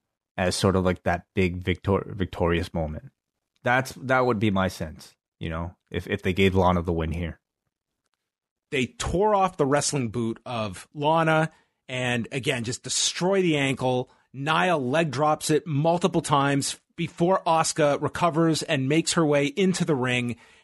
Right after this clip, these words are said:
Speaker 2: And after, they announced that Lana was taken to the dreaded local medical facility and she's off of T L C, where Asuka will need to find a new partner. So I don't know if this was pure story, if there was, um,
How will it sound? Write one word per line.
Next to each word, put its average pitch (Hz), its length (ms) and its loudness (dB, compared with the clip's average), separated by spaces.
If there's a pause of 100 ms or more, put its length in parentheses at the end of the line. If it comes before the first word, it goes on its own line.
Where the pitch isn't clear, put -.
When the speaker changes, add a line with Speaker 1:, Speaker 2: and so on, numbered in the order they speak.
(100)
Speaker 2:
And 139 480 0 (580)
after, 147 480 0
they 135 180 2
announced 131 440 2
that 110 180 -2
Lana 160 520 2
was 135 260 -2
taken 156 420 2
to 123 300 2
the 110 100 -2
dreaded 139 400 0
local 165 360 2
medical 160 440 0
facility 127 640 -2 (140)
and 160 180 -2
she's 175 300 0
off 180 420 0 (380)
of 139 320 0 (160)
T 160 180 0
L 147 140 4
C, 160 360 0
where 117 280 2
Asuka 147 420 0
will 135 140 -2
need 131 160 0
to 113 80 -6
find 127 320 0
a 123 40 -2
new 123 140 0
partner. 120 540 -2 (100)
So 104 380 -10 (400)
I 226 80 2
don't 196 160 0
know 190 160 2
if - 100 -2
this 175 160 0
was 143 140 2
pure 151 240 0
story, 208 580 2
if 165 140 -2
there 139 120 2
was, 127 460 0
um, 113 480 -4